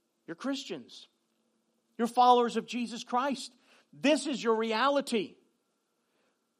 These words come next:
So if you're not walking in these and, and those other qualities that Paul writes about are the things that are marking your life,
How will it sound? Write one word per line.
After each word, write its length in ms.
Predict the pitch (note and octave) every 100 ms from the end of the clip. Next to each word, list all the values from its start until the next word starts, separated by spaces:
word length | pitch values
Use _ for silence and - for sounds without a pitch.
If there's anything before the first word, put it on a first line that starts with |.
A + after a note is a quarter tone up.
| _ _ _
So 160 | - G#3
if 80 | F#3
you're 100 | G#3
not 320 | C4 D#4 C#4+
walking 400 | A#3+ G#3+ G3+ G3
in 160 | F3+
these 340 | F3+ F#3 F3 F#3
and, 200 | E3+ E3+ _
and 200 | G3 F3+
those 200 | G#3+ B3+
other 240 | C4 D4 C4
qualities 680 | G3+ G3+ G3 F#3+ G3 D#3+ - _ -
that 200 | G#3+ G3+
Paul 320 | - C#4 D4+
writes 260 | B3 G#3 G3+
about 240 | G#3 G3+
are 80 | G3+
the 120 | G3+
things 340 | G3+ B3+ C4+ A#3
that 100 | A3+
are 100 | G#3
marking 520 | G3+ A#3+ D4 C#4 A3+
your 120 | G#3
life, 440 | A3+ C#4+ B3 G3+